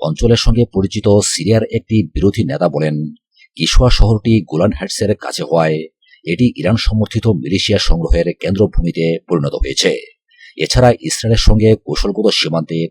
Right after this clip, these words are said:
তাদের মোতায়েন করা হয়েছে। রয়টার্সকে সাইদ সেই বলেন, হিজবুল্লাহর সদস্য সংগ্রহের অঞ্চল হওয়ায় সিরিয়ার এখানকার সেনা ব্যারাককে লক্ষ্যবস্তু বানিয়ে আসছে ইসরায়েল। এমনকি গানিয়ামাত্রায় হিজবুল্লাহ তাদের সেনাদের মোতায়েন করে রেখেছে।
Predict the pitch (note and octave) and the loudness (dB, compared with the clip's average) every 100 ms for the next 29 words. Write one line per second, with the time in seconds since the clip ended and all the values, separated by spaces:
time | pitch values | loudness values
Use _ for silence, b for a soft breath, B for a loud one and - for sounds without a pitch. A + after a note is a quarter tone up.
0 | - D#2+ A2 F2 C2 E2+ D#2+ E2 E2 D2 | -6 -4 -2 -2 -4 -2 -2 -2 -4 -2
1 | C2+ D2+ C2+ - D2+ C2 _ _ _ _ | 0 0 0 -2 -2 -6 _ _ _ _
2 | _ _ - C#2+ D2+ B2+ - A2 A2+ - | _ _ -8 -4 0 0 0 0 0 0
3 | D2+ G2 - G2+ F2 D#2+ E2 - - D#2 | -4 -4 -2 -2 0 0 0 -4 -8 -14
4 | - A#2+ A#2+ - E2+ G2 A2+ - G#2 F#2+ | -2 2 2 0 -4 -4 -4 -4 -4 0
5 | G#2 A2 - - E2+ D2+ D#2+ D#2 D2+ _ | 0 0 -6 -8 -4 0 0 0 -6 _
6 | B B B - F2 B2 B2 - - A2 | B B B -6 2 4 4 -2 -4 -2
7 | A#2 A2+ - D#2+ G2 G2+ G#2 - G#2 C#2+ | 0 -2 -2 -4 -4 -2 -2 0 0 0
8 | F2 - G2+ - F#2+ F2+ D2+ E2 - - | -6 -4 -6 -2 -2 -2 -2 -4 -2 -2
9 | - D#2+ D#2 - D#2 - D#2 C#2 B1 _ | 0 0 -2 -6 -10 -4 -4 -4 -8 _
10 | _ B B B - F#2+ A#2+ A#2+ B2 - | _ B B B -4 0 0 2 2 2
11 | C2+ G2+ G#2 G#2 - G#2+ - - E3 F2 | -2 2 2 2 2 0 0 -12 -4 0
12 | E2+ - - A#2 A#2 - D#2+ E2 E2+ E2+ | 0 -4 -6 -2 -2 -2 -4 -4 -2 -2
13 | F2+ - - E2 E2 D#2+ C#2 B1+ C#2+ - | -6 -10 -4 -2 -2 -2 -4 -4 -4 -2
14 | F#2 | -2